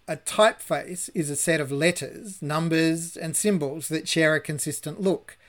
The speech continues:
A font is the software,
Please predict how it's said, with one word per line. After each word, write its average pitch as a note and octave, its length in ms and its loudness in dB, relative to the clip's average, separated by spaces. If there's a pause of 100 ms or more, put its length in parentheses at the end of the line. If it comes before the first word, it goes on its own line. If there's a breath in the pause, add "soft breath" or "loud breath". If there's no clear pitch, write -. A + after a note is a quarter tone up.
(240 soft breath)
A D3 80 -6
font - 680 4 (140)
is D3 200 -4
the D3 160 -4
software, E3+ 800 0